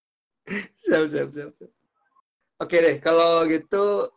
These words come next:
Arima terima kasih. Coba, eh, Dewa, Dewa, gimana Dewa? Anda senang nggak disebut wibu, Dewa?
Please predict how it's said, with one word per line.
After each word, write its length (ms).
Arima 340
terima 240
kasih. 400
Coba, 400
eh, 420
Dewa, 380
Dewa, 300
gimana 260
Dewa? 380
Anda 240
senang 260
nggak 160
disebut 200
wibu, 160
Dewa? 160